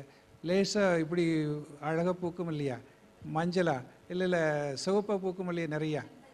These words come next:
செம்பருத்தி. இந்த செம்பருத்தி பூ இருக்கிறது, இது செம்பருத்தி பூவுல சிவப்பா தான் பூக்கும், இது வேற கலர்ல பூக்குமா சாமி? இறைவன் பண்ணா இறைவனாலேயே மாத்த முடியாது, அப்படி தான் நடக்கும்" அப்படின்றாரு. அப்ப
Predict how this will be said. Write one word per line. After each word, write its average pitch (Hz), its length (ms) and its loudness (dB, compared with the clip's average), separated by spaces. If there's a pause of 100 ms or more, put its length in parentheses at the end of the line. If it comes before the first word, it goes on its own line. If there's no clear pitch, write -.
(540)
செம்பருத்தி. 202 540 2 (120)
இந்த 160 220 -4
செம்பருத்தி 214 520 4
பூ 202 260 4
இருக்கிறது, 170 460 2 (520)
இது 175 120 -4 (100)
செம்பருத்தி 233 500 4 (100)
பூவுல 202 380 4
சிவப்பா 190 400 4
தான் 208 260 2
பூக்கும், 156 500 0 (440)
இது 190 140 0 (120)
வேற 233 180 6
கலர்ல 226 460 2
பூக்குமா 208 380 2 (340)
சாமி? 160 400 0 (420)
இறைவன் 226 420 2
பண்ணா 208 280 2
இறைவனாலேயே 214 640 4
மாத்த 180 200 0 (100)
முடியாது, 165 320 2
அப்படி 151 240 0
தான் 196 220 2
நடக்கும்" 165 340 0
அப்படின்றாரு. 143 520 -4 (300)
அப்ப 175 220 -8